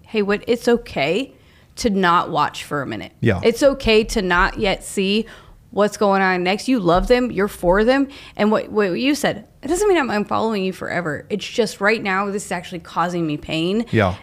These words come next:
Speaker 1: And bringing up a, it's like when you get, like, a, a wound and yet you keep re-picking at the scab, it's never gonna heal. And it's
Speaker 2: Mm-hmm.
Speaker 1: like, you're picking at this over and over without giving space to let it heal.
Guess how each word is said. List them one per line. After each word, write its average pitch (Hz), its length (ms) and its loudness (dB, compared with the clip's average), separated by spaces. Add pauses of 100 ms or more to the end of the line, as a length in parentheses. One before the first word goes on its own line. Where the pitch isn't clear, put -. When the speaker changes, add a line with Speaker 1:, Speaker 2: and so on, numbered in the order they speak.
Speaker 1:
And 220 180 4
bringing 208 460 0
up 196 160 0
a, 190 220 2
it's 220 120 -2
like - 240 -2 (240)
when 220 240 2
you 208 120 0
get, 196 320 4
like, 196 180 2
a, 190 100 -2 (440)
a 190 100 4
wound 208 400 4
and 208 220 0
yet 196 120 2
you 196 80 -6
keep 185 240 -6
re-picking 208 680 0
at 202 100 0
the 185 80 -6
scab, 196 300 0
it's 214 80 0
never 233 120 2
gonna 175 140 2
heal. 156 380 2
And 208 180 0
it's 196 80 0
Speaker 2:
Mm-hmm. 196 60 2
Speaker 1:
like, 185 160 0
you're 247 360 4
picking 254 360 0
at 262 160 0
this 285 260 -2
over 214 340 2
and 180 120 -2
over 185 260 0
without 180 280 -2
giving 185 260 0
space 175 380 0
to 156 120 -2
let 165 140 2
it - 60 -6
heal. 170 360 -2